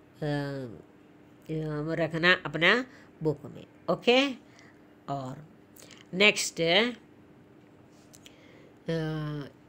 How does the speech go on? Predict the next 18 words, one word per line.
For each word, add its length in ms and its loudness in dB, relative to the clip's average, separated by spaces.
एक 220 6
शेप 500 0
है, 140 -8
हम 160 -2
पहले 560 8
कई 500 4
शेप 320 2
सीख 280 0
गया, 400 6
ट्रायंगल, 880 4
रेक्टेंगल, 720 2
स्क्वायर, 880 2
सर्कल, 1160 0
अ, 300 -4
ऐसे 200 0
कई 280 8
शेप 320 4
हम 240 0